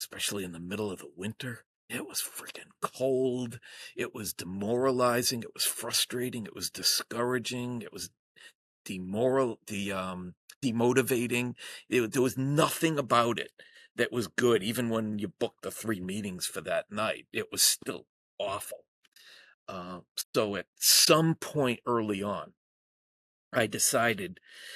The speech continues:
that if I had to have three meetings each night, and I had to cold call to get 'em, or at least at the beginning, I had to cold call to get them, then I was just gonna get so good at making those cold calls that it would only take me an hour.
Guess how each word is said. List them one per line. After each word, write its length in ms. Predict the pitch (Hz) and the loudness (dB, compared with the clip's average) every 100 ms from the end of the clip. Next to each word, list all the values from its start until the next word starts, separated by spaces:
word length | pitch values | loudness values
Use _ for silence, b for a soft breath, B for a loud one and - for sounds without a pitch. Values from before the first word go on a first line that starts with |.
| B | B
that 200 | 104 98 - | -2 -2 -4
if 140 | - | -4
I 80 | 92 | 0
had 240 | - 156 151 | 4 4 4
to 60 | |
have 200 | 135 135 | 4 2
three 260 | - 131 131 | 2 -2 0
meetings 500 | 120 120 107 98 - | 2 2 0 -2 -4
each 260 | 87 - 107 | -4 -6 -2
night, 300 | 98 - - _ _ _ - | -2 -4 -10 _ _ _ 2
and 220 | 151 113 | 4 4
I 60 | |
had 220 | 113 123 120 | 6 4 4
to 80 | |
cold 340 | 117 127 113 104 | -2 0 0 0
call 280 | 120 113 101 | 4 4 2
to 100 | 92 | -2
get 260 | 98 104 | -2 0
'em, 80 | 80 - _ _ _ _ _ _ _ _ | -2 -10 _ _ _ _ _ _ _ _
or 100 | 104 | -6
at 80 | 98 | -2
least 220 | 120 - | 0 0
at 100 | 107 | -4
the 60 | 101 | -10
beginning, 540 | 98 87 107 101 78 - | -10 -6 -4 -4 -10 -14
I 80 | 90 | -12
had 200 | 92 87 | -10 -10
to 60 | |
cold 320 | - 107 87 85 | -8 -6 -6 -8
call 360 | 95 82 - _ _ | -8 -8 -10 _ _
to 80 | - | -12
get 260 | 87 80 - | -10 -10 -12
them, 200 | 73 80 B B B B | -20 -20 B B B B
then 280 | - 98 98 - | -6 -4 -6 -4
I 140 | 104 | -2
was 140 | 151 | -2
just 200 | 139 113 | 0 -2
gonna 180 | - 101 | -2 -4
get 240 | 95 92 - | -4 -8 -2
so 760 | - - - 98 101 107 117 _ _ - | 2 2 2 0 -4 -6 -10 _ _ -2
good 480 | 127 107 92 87 _ _ _ _ _ | 0 0 -4 -8 _ _ _ _ _
at 200 | 113 - | -2 -2
making 360 | 107 104 107 98 | -2 -4 -4 -4
those 240 | 92 87 | -6 -6
cold 340 | - 120 120 - | -2 2 2 -2
calls 480 | 90 80 - - - B B B | -6 -6 -4 -8 -8 B B B
that 160 | 101 | -6
it 80 | 87 | -4
would 140 | 101 98 | -4 -4
only 220 | 98 95 | -4 -6
take 260 | - 95 | -8 -10
me 100 | - | -8
an 100 | 87 | -10
hour. 260 | 85 - - | -10 -14 -20